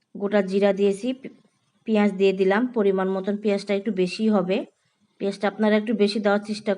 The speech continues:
চেষ্টা করবেন, যেহেতু পেঁয়াজের দাম একটু বেশি। যেটা লাগবে সেটা তো দিতেই হবে। তো মাছটা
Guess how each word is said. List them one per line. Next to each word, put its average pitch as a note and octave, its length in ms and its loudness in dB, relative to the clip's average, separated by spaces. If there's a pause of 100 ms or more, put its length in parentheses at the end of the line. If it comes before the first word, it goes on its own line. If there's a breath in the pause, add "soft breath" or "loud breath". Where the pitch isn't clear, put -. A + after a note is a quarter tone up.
(140)
চেষ্টা G3+ 280 -4
করবেন, G#3 360 -4
যেহেতু G3 300 -4
পেঁয়াজের G3 340 -4
দাম F#3+ 180 2
একটু F#3 200 -8 (100)
বেশি। F#3 260 -8 (920)
যেটা G3+ 300 0
লাগবে A3 320 4
সেটা A3+ 180 -4
তো A3+ 100 2
দিতেই G#3+ 320 4
হবে। G3 260 4 (1500)
তো G#3 80 0
মাছটা G#3 380 4